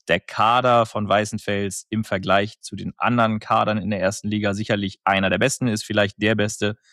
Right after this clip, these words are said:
aber halt nicht mit so einem Abstand von irgendwie, was weiß ich wie. Also es gab ja Saisons von Weißenfels, wo sie, ich glaub, ungeschlagen Meister geworden sind oder fast ungeschlagen. Und ich glaub,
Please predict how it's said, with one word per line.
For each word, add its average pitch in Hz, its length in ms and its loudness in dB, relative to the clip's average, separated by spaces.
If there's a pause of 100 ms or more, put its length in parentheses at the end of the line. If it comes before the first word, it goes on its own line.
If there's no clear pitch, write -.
(180)
aber 98 240 2
halt 101 160 0
nicht 110 240 0
mit 104 160 -2
so 104 80 -2
einem 101 160 0
Abstand 95 500 0
von 87 220 -4
irgendwie, 87 320 -12
was 90 120 -14
weiß - 200 -12
ich - 100 -20
wie. - 80 -8
Also 110 140 -2
es 107 80 -6
gab 117 180 2
ja 113 80 2
Saisons 107 320 0
von 104 140 -2
Weißenfels, 98 420 0
wo 101 80 -4
sie, 92 220 -6 (180)
ich 101 80 -6
glaub, 92 220 -4
ungeschlagen 98 580 2
Meister 90 300 -2
geworden 90 280 -4
sind 87 200 -8
oder - 120 0
fast - 300 -6
ungeschlagen. - 480 -8 (480)
Und 90 80 -8
ich 95 80 -6
glaub, 95 220 0